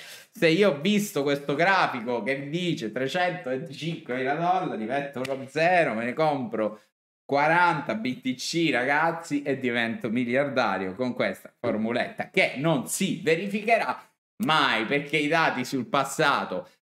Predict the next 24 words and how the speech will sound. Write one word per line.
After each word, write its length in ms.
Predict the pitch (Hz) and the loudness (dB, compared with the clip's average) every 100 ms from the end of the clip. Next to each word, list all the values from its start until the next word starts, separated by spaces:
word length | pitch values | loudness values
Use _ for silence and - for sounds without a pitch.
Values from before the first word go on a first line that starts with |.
| _ _ - | _ _ -2
eh, 520 | 117 117 110 107 104 104 | 2 4 6 4 2 2
fatti 400 | 147 - - 165 | 0 0 -2 2
così 480 | 233 208 160 143 | 2 2 0 0
sono 560 | - - 147 123 110 107 | -4 0 2 4 0 -6
follia, 640 | - 147 131 127 117 107 107 _ _ - | 0 0 2 2 2 0 -2 _ _ -2
perché 320 | 131 - 147 | -2 2 -2
il 80 | 135 | 2
passato 600 | 170 - 180 139 - - | 0 2 2 2 -2 -2
non 600 | 151 180 214 180 117 101 | 0 4 4 4 0 -4
si 220 | - 123 | -8 -4
ripete 580 | 107 104 127 98 82 - - | -2 0 0 0 -4 -14 -4
in 180 | 123 113 | -2 0
maniera 520 | 110 120 101 82 - | 0 0 -2 -4 -6
uguale, 640 | - 139 135 113 117 160 156 | -2 0 2 0 0 -2 -2
ma 180 | 98 - | -6 -4
in 120 | 151 170 | -2 0
maniera 440 | 170 131 85 73 - | 0 0 -4 -6 -8
simile, 840 | - - 196 160 - 95 160 - | -4 2 2 2 0 -2 -4 -2
che 120 | 185 | 2
è 340 | 165 139 113 - | 4 2 -2 -4
un 140 | 175 | -4
discorso 720 | 185 175 - 165 139 - - - | -2 -4 0 0 0 -6 -8 -4
molto 600 | 131 196 175 113 101 101 | 2 4 4 2 -2 -6
diverso, 640 | 95 101 123 202 202 - | -2 0 2 0 -2 -12